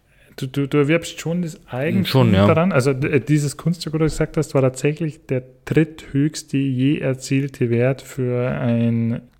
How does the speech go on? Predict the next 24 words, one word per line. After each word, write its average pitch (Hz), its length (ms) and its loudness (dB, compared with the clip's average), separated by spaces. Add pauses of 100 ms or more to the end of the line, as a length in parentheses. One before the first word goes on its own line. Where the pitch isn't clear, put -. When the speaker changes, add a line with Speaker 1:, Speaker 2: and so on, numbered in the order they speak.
(140)
Speaker 1:
für - 280 -2
ein 113 160 -2
Kunstwerk, 160 720 4
egal 120 280 2
ob 117 140 -6
digital 117 640 0
Speaker 2:
Mhm. 117 100 4
Speaker 1:
oder 123 420 4 (560)
klassisch, 120 640 4
Speaker 2:
Un-, 131 80 6
unglaublich. 143 200 0 (460)
Speaker 1:
äh, 139 120 -2
welt-, 127 340 2
weltweit. 120 520 0 (960)
Ähm, 123 540 4
also 110 180 2
ein 113 500 -4 (500)
brutaler 123 520 0
Hype 123 400 -2
dahinter. 156 540 -2 (560)
Du 135 100 4
erwirbst 139 500 2
nicht 139 600 2 (180)
das, - 540 -6